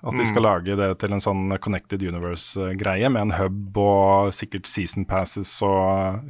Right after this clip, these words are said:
Speaker 1: eh, alt
Speaker 2: Sesonger.
Speaker 1: mulig rart, liksom.
Speaker 2: Mm.
Speaker 1: Sesonger. <laughs> Så, eh, det er tydelig da, at, eh, at, eh, dette er noe som,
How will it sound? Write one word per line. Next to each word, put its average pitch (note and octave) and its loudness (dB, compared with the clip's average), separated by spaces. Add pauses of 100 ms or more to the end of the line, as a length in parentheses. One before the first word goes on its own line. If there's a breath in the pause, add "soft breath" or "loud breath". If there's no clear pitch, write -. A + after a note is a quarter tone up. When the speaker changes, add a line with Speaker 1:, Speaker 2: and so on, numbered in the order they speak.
Speaker 1:
eh, G2 -12
alt - -20
Speaker 2:
Sesonger. G#2 2
Speaker 1:
mulig B2 2
rart, F2 -2
liksom. C3 -2 (200)
Speaker 2:
Mm. C3 -4
Speaker 1:
Sesonger. G#2+ -2 (100)
<laughs> - -2 (500 loud breath)
Så, - -6 (520)
eh, G#2+ -2
det A2 2
er A#2+ 2
tydelig A2+ 0
da, G#2+ 2 (120)
at, - -4
eh, G2+ 0
at, - -6
eh, G2 -2
dette G2 -6
er F#2 0
noe F2 -4
som, F2+ -4